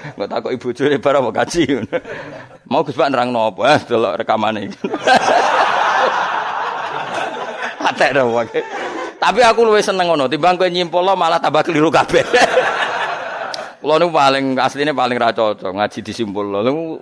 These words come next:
uteke beda kok nyimpulno iku terus piye? Tapi dilarang piye? Wong niate ya seneng, tapi didukung mesti keliru. Wong nyimpulno keliru. Mergo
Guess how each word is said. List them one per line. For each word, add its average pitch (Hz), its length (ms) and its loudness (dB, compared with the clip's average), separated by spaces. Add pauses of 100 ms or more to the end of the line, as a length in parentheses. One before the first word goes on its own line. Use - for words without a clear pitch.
(140)
uteke 165 400 -4
beda 139 320 -2
kok 135 80 2
nyimpulno 127 400 2
iku 127 160 2
terus 123 240 0
piye? 98 640 -2 (400)
Tapi 143 320 0
dilarang 147 480 4
piye? 233 240 -2
Wong 123 160 -2
niate 110 320 0
ya 107 160 0
seneng, 135 320 -4
tapi 135 240 -2
didukung 143 880 -2 (160)
mesti 185 240 -8
keliru. 156 320 0
Wong 160 160 0
nyimpulno 160 400 0
keliru. 101 320 -6
Mergo - 420 -12